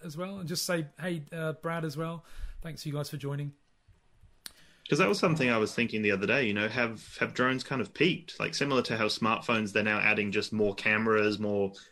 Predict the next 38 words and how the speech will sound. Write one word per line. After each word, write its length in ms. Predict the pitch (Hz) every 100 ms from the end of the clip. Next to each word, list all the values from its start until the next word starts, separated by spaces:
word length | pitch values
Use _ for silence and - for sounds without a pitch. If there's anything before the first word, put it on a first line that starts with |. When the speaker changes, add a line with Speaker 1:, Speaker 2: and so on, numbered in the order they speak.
| -
Speaker 1:
Mm. 40 |
Speaker 2:
power 260 | 117 127 117
to 120 | -
them, 220 | 104 107
but 80 | 107
they're 100 | 110
not 180 | 110 110
really 420 | 110 113 107 104 95
wowing 560 | 101 110 127 110 95
too 140 | 101 101
many 180 | 98
people. 320 | 95 104 104 107
Like, 260 | 101 98 - - -
have 160 | 117 101
drones 340 | 120 196 185
hit 140 | 107
that 160 | 107 -
point, 180 | 104 104
do 60 | 104
we 120 | 107
think? 340 | 110 101 - - - _
Speaker 1:
Yeah, 100 | 247
I 20 |
mean, 120 | 208
I, 120 | 220 226
I 120 | 226
remember 280 | 226 220 180
the 80 | 151
time 360 | 175 170 156
when 360 | 151 147 143 143 -
you, 480 | 139 139 139 139 -
you 120 | 151 147
know, 60 |
you 160 | 139 156 208
always 360 | 240 233 165
wanted 240 | 175 175 147
to 120 | 151
have 440 | 151 143 127 -